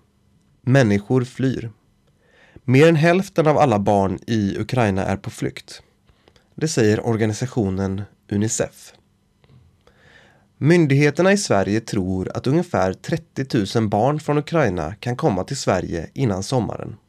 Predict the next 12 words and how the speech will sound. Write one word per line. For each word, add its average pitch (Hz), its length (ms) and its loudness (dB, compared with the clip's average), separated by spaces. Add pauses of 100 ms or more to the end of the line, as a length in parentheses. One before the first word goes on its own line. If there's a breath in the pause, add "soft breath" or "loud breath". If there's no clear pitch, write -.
(1700 soft breath)
Barnen 165 400 4
som 202 220 2
kommer 104 340 2
till 127 140 -6
Sverige 90 520 -2
ska 120 220 -4
få 160 140 0
hjälp 110 420 -2
att - 160 -6
gå - 340 -6
i - 60 -10
skolan. - 600 -6